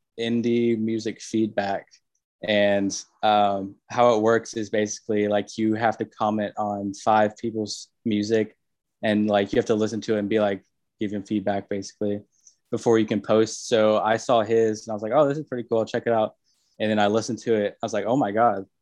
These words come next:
I listened to his, it was, like, his first E P, and I, like, really loved it. So I hit him up and I was like, "Bro,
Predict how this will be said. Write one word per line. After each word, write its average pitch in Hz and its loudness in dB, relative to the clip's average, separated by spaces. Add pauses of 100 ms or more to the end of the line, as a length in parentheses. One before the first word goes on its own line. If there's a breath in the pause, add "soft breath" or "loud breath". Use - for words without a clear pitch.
(120)
I 110 0
listened 113 -2
to 110 -4
his, 104 -2
it 113 -4
was, 107 0
like, 107 0
his 107 -4
first 107 -4
E 107 -2
P, 101 -4 (640)
and 104 -2
I, 101 2
like, 101 -4
really 110 2
loved 104 0
it. 98 -2
So 113 0
I 104 0
hit 110 -2
him 107 -2
up 104 -2
and 107 -6
I - -4
was 98 -8
like, 101 -4
"Bro, 107 2